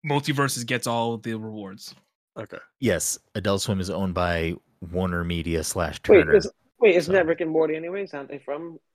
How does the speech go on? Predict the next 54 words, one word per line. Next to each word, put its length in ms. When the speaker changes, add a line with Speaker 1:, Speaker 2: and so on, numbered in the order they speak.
Speaker 1:
Yeah, 180
Speaker 4:
Adult 140
Speaker 1:
Rick 100
and, 180
Speaker 4:
Swim? 120
Speaker 1:
yeah. 220
Speaker 3:
Yeah. 300
Speaker 1:
That, 180
Speaker 4:
Yeah. 160
Speaker 3:
Yeah, 220
Speaker 1:
yeah, 160
Speaker 3:
but 80
Speaker 1:
the 60
Speaker 3:
I, 20
I 60
don't 140
know, 160
like, 260
I 140
don't 140
know 160
what 440
is 380
actually 500
owned 440
by 180
Speaker 4:
Yo, 240
Speaker 3:
them 80
or 120
if 80
it's 160
Speaker 4:
give 80
Speaker 3:
just 200
Speaker 4:
me 60
Speaker 3:
shows 280
on 320
the 100
Speaker 4:
Yo. 160
Speaker 3:
network. 420
You 80
know 60
what 80
I 60
mean? 180
Like, 140
I, 180
it, 220
there's, 400
there 120
could 220
be 160
situations 680
where, 120
like, 360